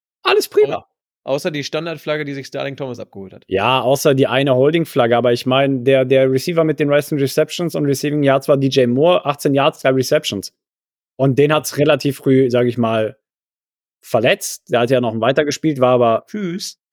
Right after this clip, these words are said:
Speaker 1: ja, war, war nicht mehr so mit dabei. Aber trotzdem, kein Receiver hatte über zehn Yards. Keiner. Also Tight Ends, ja. <laughs> Aber die werden nicht von unseren Outside-Cornern gedeckt, ne?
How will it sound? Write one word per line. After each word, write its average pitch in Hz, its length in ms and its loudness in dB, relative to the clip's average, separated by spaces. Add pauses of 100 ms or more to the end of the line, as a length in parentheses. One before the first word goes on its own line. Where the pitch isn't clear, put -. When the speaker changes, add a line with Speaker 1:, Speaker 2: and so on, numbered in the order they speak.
(180)
Speaker 1:
ja, 120 220 0
war, 123 400 0
war 117 240 0
nicht 120 200 -2
mehr 113 120 0
so 107 420 -2
mit 107 280 -8
dabei. 143 380 2 (920)
Aber 131 220 2
trotzdem, 123 500 -2
kein 151 280 -2
Receiver 151 460 0
hatte 151 240 0
über 151 520 0 (120)
zehn 156 240 0
Yards. - 420 -6 (180)
Keiner. 170 380 -6 (500)
Also 135 300 2
Tight 147 320 -2
Ends, 101 240 -4
ja. 117 400 -2 (280)
<laughs> 190 80 2 (220)
Aber 131 380 0 (220)
die 143 140 2
werden 143 220 2
nicht 151 180 0
von 139 160 0
unseren 131 220 -4
Outside-Cornern 113 640 -2
gedeckt, 101 460 -8
ne? 131 220 -6